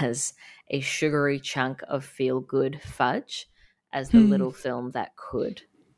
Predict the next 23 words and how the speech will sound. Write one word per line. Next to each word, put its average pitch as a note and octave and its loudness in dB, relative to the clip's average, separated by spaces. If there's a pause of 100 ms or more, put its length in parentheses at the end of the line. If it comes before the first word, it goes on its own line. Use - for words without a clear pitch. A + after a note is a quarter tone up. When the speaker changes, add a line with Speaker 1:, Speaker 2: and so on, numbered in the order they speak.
(1120)
Speaker 1:
which C#3+ -2
I B2+ 2
think C#3 -6
is - -6 (180)
Speaker 2:
Mm. F#3+ 6 (340)
Speaker 1:
the D3 2
perfect - -6
way F#2+ -4
to G#3 -10
describe - -8
it. - -8 (800)
Speaker 2:
Yeah. F#3 2
Speaker 1:
It F3 6
is. D#3+ 2
It's D#3 -2
a D#3+ 0
feel-good D#3 -2
movie. C#3 -6
You D3+ -4
walk C#3 -6
away D3 -2
being C#3 -4
like, D3 -8